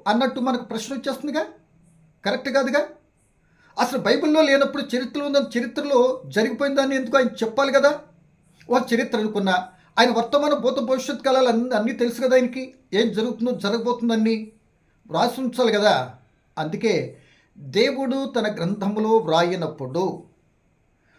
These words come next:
మాట్లా-, ప్రవక్తలో ఎవరు చెప్పనప్పుడు, ఏ మనుషుడు ఎంత స్కాలర్ అయినా నువ్వు మాట్లాడుతున్నావంటే అది దేవుని యొక్క చిత్తానికి వ్యతిరేకంగా ఉంటుంది అని మొట్టమొదట అలా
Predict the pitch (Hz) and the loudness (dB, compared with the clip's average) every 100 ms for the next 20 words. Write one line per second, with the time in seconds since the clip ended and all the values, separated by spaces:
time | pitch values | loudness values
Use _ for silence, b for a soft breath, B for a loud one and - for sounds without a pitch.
0 | _ 165 185 208 226 247 226 214 - 190 | _ -2 4 4 4 6 6 6 0 0
1 | 254 254 247 254 233 214 233 - 180 165 | 0 0 4 6 6 4 0 -4 -10 -6
2 | 208 185 - 165 202 160 - - 165 240 | -4 -4 -4 -2 -2 -2 -6 -6 2 4
3 | 247 196 247 - 247 202 196 262 - - | 4 2 -4 -4 -4 -2 -2 -4 -8 -4
4 | 254 - - - 190 240 240 220 180 214 | -4 -4 -12 -4 0 0 0 -2 0 0
5 | - - - _ _ _ _ _ - 196 | -2 -6 -16 _ _ _ _ _ -8 -4
6 | 196 180 214 254 247 226 196 185 190 180 | 0 2 4 2 2 2 0 0 0 0
7 | 151 - - _ _ _ _ _ _ _ | -2 -6 -20 _ _ _ _ _ _ _
8 | - 208 208 - 214 262 262 247 226 208 | 2 4 4 2 2 4 2 0 -2 -4
9 | - 254 254 247 240 196 208 - - 160 | -2 0 2 0 -2 -2 -4 -10 -10 -8
10 | 185 269 262 269 254 233 226 247 247 - | -4 -4 -2 0 2 2 -2 -4 -4 -10
11 | _ _ _ _ _ _ _ 214 214 190 | _ _ _ _ _ _ _ 0 0 -2
12 | 185 240 226 220 185 147 160 - _ _ | 0 0 0 2 4 2 -2 -16 _ _
13 | _ _ - 202 | _ _ 2 2